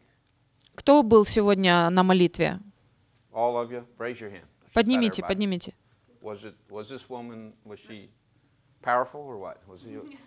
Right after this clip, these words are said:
Speaker 1: Э,
Speaker 2: Did you
Speaker 1: правда, моя супруга сильна, когда она говорит?
Speaker 2: Uh,
Speaker 1: Мощно.
Speaker 2: did, did you feel fire?
Speaker 1: Чувствовали огонь?
Speaker 2: Okay.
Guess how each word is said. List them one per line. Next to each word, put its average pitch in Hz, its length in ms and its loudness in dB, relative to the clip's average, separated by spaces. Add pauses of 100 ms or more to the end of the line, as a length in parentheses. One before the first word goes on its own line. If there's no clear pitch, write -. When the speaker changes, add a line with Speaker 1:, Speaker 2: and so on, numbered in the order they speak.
(560)
Speaker 1:
Э, - 120 -8
Speaker 2:
Did - 40 -8
you 107 80 -12
Speaker 1:
правда, 269 680 8
моя 240 260 4
супруга 214 420 6
сильна, 214 420 6
когда 175 320 4
она 175 160 4
говорит? 170 380 2 (360)
Speaker 2:
Uh, 196 160 0
Speaker 1:
Мощно. 202 540 6
Speaker 2:
did, 117 160 -10
did - 20 -16
you 127 120 -10 (100)
feel 127 180 -4
fire? 127 440 -4 (240)
Speaker 1:
Чувствовали 302 460 6
огонь? 196 520 6 (1040)
Speaker 2:
Okay. 151 200 -12